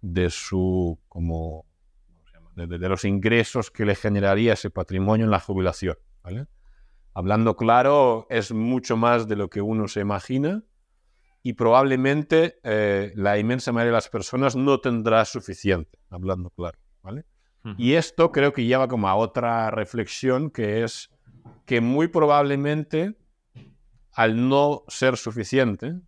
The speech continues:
Speaker 1: porque lo que no querrás hacer es forzar tu gallina pequeña que te dé un montón de huevos, porque acabarás muriendo, acabarás metiendo dinero en cosas que no deberías y acabarás perdiendo la gallina y los huevos,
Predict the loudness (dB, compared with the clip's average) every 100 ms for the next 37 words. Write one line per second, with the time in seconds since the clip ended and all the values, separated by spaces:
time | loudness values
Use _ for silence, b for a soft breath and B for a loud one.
0 | _ -16 -8 -2 0 0 0 2 2 2
1 | 0 -2 -4 -2 0 0 -4 -4 -2 -2
2 | 0 2 2 0 -4 0 -2 0 -2 -2
3 | -4 _ -4 -2 0 0 0 -2 -4 -2
4 | 0 0 0 -2 -2 -2 0 0 0 -2
5 | -4 -14 -10 -6 0 0 0 -2 -2 0
6 | 0 0 -4 -8 -6 -4 -4 -6 -14 -4
7 | -2 0 2 2 0 -2 -4 -6 -6 -14
8 | -12 -6 -4 -4 -4 -2 2 2 2 -4
9 | -8 -8 -10 -8 -4 -4 -4 -2 0 -2
10 | -4 -8 -4 -2 0 -2 -2 -4 0 -2
11 | -2